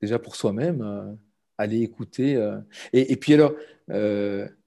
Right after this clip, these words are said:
on, on n'a qu'une vie aussi, donc, euh, mais on en a plein. C'est génial le nombre de vies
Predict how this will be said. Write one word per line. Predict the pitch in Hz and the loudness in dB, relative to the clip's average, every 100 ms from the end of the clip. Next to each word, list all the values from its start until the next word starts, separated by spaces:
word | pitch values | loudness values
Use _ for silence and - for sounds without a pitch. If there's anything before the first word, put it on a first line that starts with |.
| _ _ _ _ | _ _ _ _
on, | 117 120 - | -6 -6 -2
on | 123 | 0
n'a | 131 | 0
qu'une | - 131 | -2 -2
vie | 123 147 233 | -2 -2 -2
aussi, | 175 - - 110 | -4 -6 -10 -8
donc, | 110 104 107 | -8 -8 -8
euh, | 98 101 - _ _ _ _ | -8 -12 -16 _ _ _ _
mais | 131 | -2
on | 131 | 0
en | 139 123 | 2 0
a | |
plein. | - 147 202 190 - _ _ _ | -2 0 2 0 -8 _ _ _
C'est | - | 0
génial | 120 139 214 165 | 2 4 6 6
le | |
nombre | 147 196 | 6 6
de | 143 | 6
vies | 135 131 208 277 | 4 4 0 -2